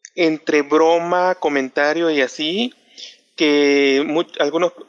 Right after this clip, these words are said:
que ya cuando, que a ciertos personajes se le llamen,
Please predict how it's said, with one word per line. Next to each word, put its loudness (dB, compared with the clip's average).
que 0
ya -2
cuando, -2
que -2
a -2
ciertos -2
personajes -4
se -6
le -2
llamen, -2